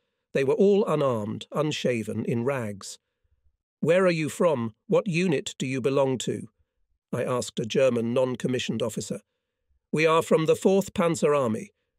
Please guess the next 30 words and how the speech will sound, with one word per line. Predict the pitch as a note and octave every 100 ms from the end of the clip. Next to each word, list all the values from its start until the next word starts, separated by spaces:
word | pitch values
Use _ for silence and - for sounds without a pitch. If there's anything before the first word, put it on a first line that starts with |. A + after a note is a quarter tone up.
| -
We | C#3+
are | C#3+ C#3+
lagging | D3 F3+ D#3 B2 A#2
behind | A#2 C3+ C3
our | C3+ C3+
units." | C#3 C3+ G#2 - - _ _ _ _ _ _ -
"The | C#3
Russians | F3 - E3+ D#3+
are | C#3 C3
right | D3 F#3 -
behind | C#3 C#3+ C#3
us, | C3 A2
Herr | - A#2
Colonel." | G#2+ A#2+ G#2+ A2+ _ _ _ _ _ _ _
"That's | - D3 -
nonsense. | C#3+ B2+ - A2+ - - _ _ _ -
You | C#3
see, | - D#3+
I'm | D#3+ F3+ F#3+
going | E3 D3 C3 B2+
where | C3
you | B2+
came | A2 D3+ B2
from. | - A2+ - _ _ _ _ _
There's | - C#3+ D3
already | D3 D#3 D3
a | C3+
new | C#3 C#3+
front | A#2 B2+ G#2+ -
there." | A2 G#2+